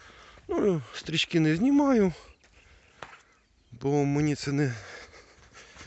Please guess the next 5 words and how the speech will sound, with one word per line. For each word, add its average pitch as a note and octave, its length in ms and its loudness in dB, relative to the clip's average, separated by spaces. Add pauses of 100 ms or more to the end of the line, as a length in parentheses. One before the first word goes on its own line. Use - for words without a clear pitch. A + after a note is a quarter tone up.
(160)
не D3+ 180 0
обов'язково C3+ 680 0
робити. A#2 540 -2 (4000)
Все E3 420 -8 (260)
чистенько, D3 640 -8